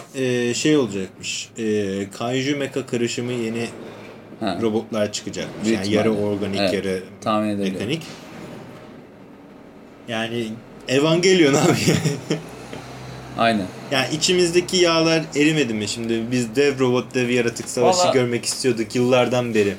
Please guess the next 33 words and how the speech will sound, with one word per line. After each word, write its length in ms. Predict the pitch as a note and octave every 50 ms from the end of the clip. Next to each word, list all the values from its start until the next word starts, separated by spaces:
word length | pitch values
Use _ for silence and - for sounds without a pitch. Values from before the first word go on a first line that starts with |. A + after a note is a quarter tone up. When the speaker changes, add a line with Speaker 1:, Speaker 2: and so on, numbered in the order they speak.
| - -
Speaker 2:
Aynen 300 | - A#3 C4 A#3+ G#3+ D#3+
ya, 180 | C#3 C#3 D3
yani 380 | D#3 E3+ F3+ F#3+ F#3+ G3 G3 G3
şimdi 240 | G3 - G#3+ G#3+ A3
hani 300 | G#3+ A3 A3+ A3+ - - - -
çocukluğunda 680 | - - G3 G3 G#3 G#3 - A3 A3+ A3+ A3+ A#3 A#3+ A3+
böyle 320 | A3+ A3 A3 A3 G#3+ A3+ -
ondan 200 | - G3 G#3 G#3+
sonra 180 | G#3 - A3+ G3+
televizyon 340 | - G#3 G3+ G#3 G3+ A#3 A3
açıp 340 | G#3+ G3+ - - G#3+ -
da 60 | - G3+
Godzilla 520 | D#3+ C#3 D3+ E3+ F3+ F3 G3+ A3 G3+ G3
izlemiş 380 | F3 E3 E3+ F3+ F3 E3+ - -
insanlar 560 | F3 D#3+ - G3 F#3 F#3 F#3 F#3+ F#3+ F#3 F3+
olduğumuz 240 | F3+ E3 D#3 B2+ C#3+ F3 F#3 -
Speaker 1:
Godzilla 360 | E3 D#3+ F3+ F#3 F#3 F#3 F#3
Speaker 2:
için 140 | F#3 F#3 F3+
Speaker 1:
izledik. 400 | E3 F3 F#3 F3 F#3 E3 D#3 - - - _ _ _ _ _ _ _ -
Voltron 460 | E3 E3+ F3 E3 E3 D#3+ E3+ F3+ F3+
izledik. 600 | F#3 F3+ E3+ D#3+ F3+ F#3 F3 F3+ F3 D#3+ D#3+ -
Speaker 2:
Ya 180 | F#2+ F#2 G2 G2+
Voltron 420 | C#3 F3+ G3+ G3+ G3+ A3 G#3+ G#3
falan 240 | G3+ G#3 G#3 G3+ G3+
izliyorduk 260 | F#3+ A3 A3 G3+ E3+
zaten 280 | - D3 C3+ - F3 G#3+
ama 300 | B3 G#3+ D3 G#2+ G2+ - - - _ _ _
hani 260 | C#3+ D#3 E3+ D#3+ - - - B2
Godzilla'nın 580 | C3 C#3 D#3 D#3+ D#3+ F#3+ G3 G3 G3 G3 F#3+
hakikaten 480 | F#3 F#3+ G3 G3 - F#3+ F#3 F#3+ F#3 F#3
yeri 300 | F3 D#3 D#3 E3 F3 E3+
farklı. 380 | E3 - D3+ C#3+ C#3+ - D#3 C#3+ A#2
Yani 180 | F#2+ G2 -